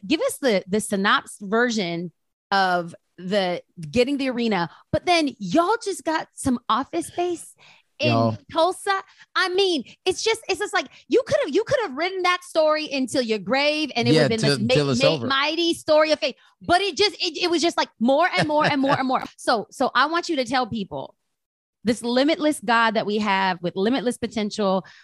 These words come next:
Speaker 1: we can come to him with our crazy faith, and then God's just gonna do the most. So tell us, tell us the most recent miracle.
Speaker 2: So, so what everybody gotta know is that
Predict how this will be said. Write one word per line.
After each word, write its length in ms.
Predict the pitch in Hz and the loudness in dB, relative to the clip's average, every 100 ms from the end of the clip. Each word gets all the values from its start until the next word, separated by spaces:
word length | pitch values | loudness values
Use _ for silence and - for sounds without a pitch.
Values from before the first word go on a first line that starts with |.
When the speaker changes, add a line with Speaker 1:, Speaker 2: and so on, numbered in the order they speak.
| - | -4
Speaker 1:
we 120 | 220 | -2
can 140 | 269 262 | 0 0
come 160 | 247 | 0
to 100 | 233 | 0
him 200 | 226 233 | 0 0
with 120 | 202 185 | 0 0
our 140 | 175 | -2
crazy 400 | - 220 233 247 | 0 -2 0 -2
faith, 340 | - 196 185 - | -2 -2 -2 -2
and 120 | 196 | -2
then 140 | 180 180 | -2 0
God's 240 | 180 180 | 0 0
just 180 | 185 156 | -4 0
gonna 200 | 185 165 | 0 0
do 240 | 156 202 | 0 0
the 80 | 170 | 0
most. 720 | 160 180 151 - - - - _ _ _ _ | 0 2 0 -4 -16 -18 -20 _ _ _ _
So 320 | - 196 151 - | 0 0 0 -8
tell 220 | - 294 285 | 0 2 2
us, 160 | 294 233 _ - | -2 -6 _ -12
tell 140 | - 311 | -2 0
us 60 | |
the 60 | 277 | 2
most 180 | 247 226 | 0 0
recent 280 | 262 240 | -4 -2
miracle. 300 | 208 170 - _ _ _ _ _ _ _ | -2 -2 -4 _ _ _ _ _ _ _
Speaker 2:
So, 200 | - 165 | -6 -4
so 180 | 120 156 | 0 0
what 160 | 143 147 | 2 0
everybody 320 | 175 165 151 | 0 -2 -2
gotta 180 | 135 127 | -4 -6
know 300 | 117 104 - | -6 -8 -8
is 260 | 110 92 87 | -8 -8 -8
that 320 | 107 92 | -8 -8